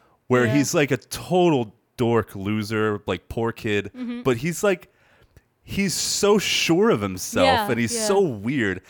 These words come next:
Speaker 1: Same thing. Only
Speaker 2: <laughs>
Speaker 1: this guy's replaced some of the weirdness with, with, like, this assholeness. He's kind of a
Speaker 2: Okay, yeah.
Speaker 1: jerk. Um, and, uh, yeah, he's just, I thought he was just as funny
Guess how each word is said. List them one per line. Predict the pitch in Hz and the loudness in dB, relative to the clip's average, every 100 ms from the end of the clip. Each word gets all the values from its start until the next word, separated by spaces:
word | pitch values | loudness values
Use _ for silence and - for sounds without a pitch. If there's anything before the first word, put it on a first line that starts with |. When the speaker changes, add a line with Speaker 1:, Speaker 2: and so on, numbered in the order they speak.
| - _ | -20 _
Speaker 1:
Same | - 160 151 | -4 0 0
thing. | - 110 82 - - - 110 | 0 -2 -2 -12 -20 -6 0
Only | 117 120 | 2 2
Speaker 2:
<laughs> | 113 | 2
Speaker 1:
this | 143 | 0
guy's | - 151 139 131 120 - - _ _ _ - | 2 2 4 2 0 -4 -12 _ _ _ -8
replaced | 117 139 - 175 170 - | -2 0 2 2 2 2
some | 170 156 | 0 2
of | |
the | 135 | 2
weirdness | 107 107 117 120 120 - | 2 2 2 0 -2 0
with, | 101 92 | -2 0
with, | 101 92 | -4 -4
like, | 98 87 - | -4 -4 -6
this | 87 - - | -10 -10 -6
assholeness. | 85 98 - - 110 107 107 110 113 - | -4 -2 -4 -2 0 0 0 -2 -4 -2
He's | 208 214 202 | 0 0 0
kind | 123 | 0
of | 110 | -2
a | - | -6
Speaker 2:
Okay, | - | -6
yeah. | |
Speaker 1:
jerk. | 87 98 - - _ - - - - - | -4 -4 -6 -20 _ -20 -20 -20 -12 -2
Um, | 101 95 92 90 - _ _ _ _ _ _ | 0 2 -2 -6 -16 _ _ _ _ _ _
and, | 107 104 104 - - | -2 0 0 -4 -2
uh, | 107 95 92 - _ _ | 0 2 0 -4 _ _
yeah, | 123 107 95 | 0 0 2
he's | 139 143 | 0 -2
just, | - 196 208 - | 0 0 0 -2
I | 123 | -2
thought | - 123 | 0 0
he | |
was | 95 | 0
just | - 120 113 104 | -2 -2 -2 -6
as | - | -4
funny | 107 95 87 | -2 -2 -4